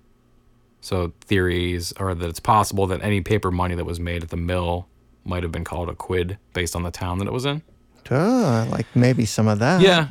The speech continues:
Speaker 1: it's like
Speaker 2: People do that stuff.
Speaker 1: it has some roots, but I think w-, it's older than that. It's what I, I think it sounds like.
Speaker 2: The, the use, using quid is older than that mill
Speaker 1: This
Speaker 2: being
Speaker 1: village,
Speaker 2: there.
Speaker 1: it sounds like,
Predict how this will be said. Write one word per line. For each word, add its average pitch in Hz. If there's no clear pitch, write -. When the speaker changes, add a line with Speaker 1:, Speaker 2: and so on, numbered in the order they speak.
Speaker 1:
it's 151
like 160
Speaker 2:
People 135
do 120
that 113
stuff. 123
Speaker 1:
it 123
has 143
some 98
roots, 117
but 95
I 95
think 101
w-, -
it's 101
older 107
than -
that. -
It's -
what 85
I, 69
I 71
think 76
it -
sounds 87
like. 90
Speaker 2:
The, 113
the 120
use, 147
using 143
quid 131
is 110
older 120
than 110
that 110
mill 117
Speaker 1:
This 110
Speaker 2:
being 117
Speaker 1:
village, 101
Speaker 2:
there. 98
Speaker 1:
it 104
sounds 98
like, 78